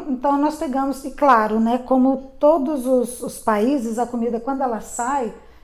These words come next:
de lá, quando ela é divulgada e tudo, nem sempre ela é exatamente igual como é no país, por causa dos próprios ingredientes, do modo de preparo, de, de outros elementos culturais.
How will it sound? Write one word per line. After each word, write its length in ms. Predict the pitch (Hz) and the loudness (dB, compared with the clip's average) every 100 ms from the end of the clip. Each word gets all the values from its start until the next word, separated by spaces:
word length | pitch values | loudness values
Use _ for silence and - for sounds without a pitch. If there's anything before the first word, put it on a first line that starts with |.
| - | -14
de 140 | 175 214 | -4 0
lá, 260 | 214 262 | 2 0
quando 200 | 262 226 | 0 -2
ela 160 | 226 220 | -2 -2
é 100 | 208 | -4
divulgada 800 | 185 180 185 196 233 269 208 196 | -6 -8 -8 -4 -2 0 -2 -4
e 40 | |
tudo, 280 | 196 269 262 | -6 -4 0
nem 220 | 262 359 | 0 0
sempre 420 | - - 311 320 320 | -2 -6 -4 -2 -2
ela 160 | 294 | -2
é 120 | 294 | -2
exatamente 880 | 269 220 196 277 302 294 262 254 247 | -2 -4 -2 0 0 0 -2 -2 -4
igual 300 | 202 220 226 | -6 -2 -2
como 240 | 226 254 247 | 0 0 2
é 80 | |
no 80 | 247 | 0
país, 360 | 240 302 220 170 | -2 -2 -2 -6
por 180 | 247 233 | -10 -8
causa 280 | 226 190 | -10 -10
dos 200 | 196 208 | -10 -12
próprios 540 | - - 208 185 202 185 | -14 -14 -10 -10 -8 -6
ingredientes, 920 | 226 240 254 370 277 269 269 254 247 | -4 -2 -4 -2 -2 -2 -2 -4 -6
do 200 | 196 190 - | -6 -6 -6
modo 260 | 196 185 | -8 -8
de 80 | - | -12
preparo, 680 | - 302 311 208 214 208 190 - - - - - - | -6 -6 -6 -6 -6 -8 -12 -18 -20 -20 -20 -20 -14
de, 300 | 180 208 226 | -8 -6 -4
de 120 | 185 | 0
outros 220 | 240 240 | 0 2
elementos 420 | 247 254 247 240 | 2 2 0 -2
culturais. 640 | - 254 302 208 - - | -4 -4 -2 -6 -8 -16